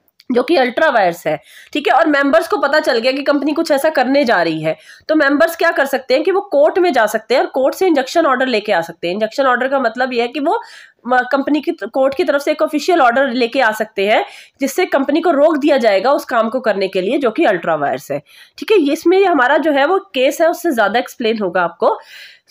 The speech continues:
लंदन कंट्री काउंसिल का एक केस है, इसमें क्या था कि काउंसिल के पास पावर थी, मीन्स उसके ऑब्जेक्ट क्लॉज में लिखा था कि वो ट्रैमवेज को रन कर सकती है, चला सकती है,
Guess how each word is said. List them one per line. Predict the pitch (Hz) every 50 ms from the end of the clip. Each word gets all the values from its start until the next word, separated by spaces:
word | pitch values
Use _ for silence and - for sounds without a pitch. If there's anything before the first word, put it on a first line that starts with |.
| - - 240
लंदन | 247 269 277 294 269 320 359 381
कंट्री | 349 359 285 294 285 294 339 370
काउंसिल | - 320 254 247 247 - 269 262
का | - 277
एक | 285 285 -
केस | 247 226 247 269 269 -
है, | 269 277
इसमें | 277 285 - - 320 403 -
क्या | 359 277 226
था | 214 - 247 269
कि | - 392 392
काउंसिल | 392 - 277 247 247 254 233 - 349 359
के | 330 - 381
पास | 302 349 359 381 381 - - _
पावर | - 226 226 226 277 285 269
थी, | 277 - 220
मीन्स | 196 202 233 294 330 -
उसके | 311 262 - 330
ऑब्जेक्ट | 285 247 208 202 254 262 -
क्लॉज | - 262 226 233 233 294
में | 277
लिखा | 240 208 - 226 214
था | 214 254
कि | 269 277 381
वो | 370 403
ट्रैमवेज | - - 330 277 254 262 277 302 269 294 302 320 -
को | - 330
रन | 320 247 220 233 233
कर | - 196
सकती | 180 - 175 165 - - 165
है, | 170 175
चला | - 220 196 190 175
सकती | - - 151 _ _ 147 143
है, | 143 147